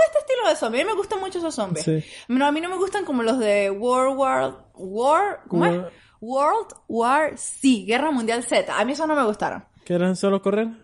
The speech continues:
Speaker 1: Sí, eran como una masa de zombies súper rápidos y la vaina era así como demasiado vasta y cobera. Mira, ahí sí no, no me gusta. Era como que unos, eran unos bichos como al de rabia.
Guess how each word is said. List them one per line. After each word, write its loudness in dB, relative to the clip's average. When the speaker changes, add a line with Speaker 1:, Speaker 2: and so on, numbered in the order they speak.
Speaker 1:
Sí, 2
eran 4
como -2
una 2
masa 2
de 2
zombies -2
súper 0
rápidos 2
y 0
la 2
vaina 0
era -4
así -4
como 0
demasiado -2
vasta 2
y -4
cobera. 0
Mira, 0
ahí 2
sí -6
no, -4
no -6
me -6
gusta. -6
Era -2
como 0
que 4
unos, 0
eran 0
unos 0
bichos -4
como -4
al 0
de -2
rabia. -2